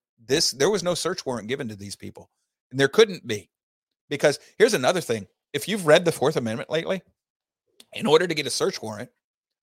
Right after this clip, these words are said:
I need a few things that they no longer require. You need the person telling you what you're looking for, and that person must tell you what you're looking for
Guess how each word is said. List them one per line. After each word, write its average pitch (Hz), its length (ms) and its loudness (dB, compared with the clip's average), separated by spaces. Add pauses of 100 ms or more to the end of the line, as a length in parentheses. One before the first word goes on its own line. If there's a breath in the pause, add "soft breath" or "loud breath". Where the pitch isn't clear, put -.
I 135 60 0
need 202 140 -2
a 170 40 -4
few 156 160 -8
things 147 300 -6
that 131 160 -4
they 131 100 -2
no 139 140 -2
longer 139 260 -2
require. 139 440 -2 (1500 soft breath)
You 139 120 -4
need 151 180 -2
the 123 60 -8
person 165 380 0
telling 156 320 -2
you 135 140 -4
what 127 200 -2
you're 127 100 -4
looking 127 240 -4
for, 113 280 -6 (1200 soft breath)
and 127 100 -2
that 147 140 2
person 151 280 -2
must 139 200 -4
tell 147 140 2
you 117 340 -4
what 120 480 4
you're 117 200 0
looking 104 280 -6
for 117 340 -4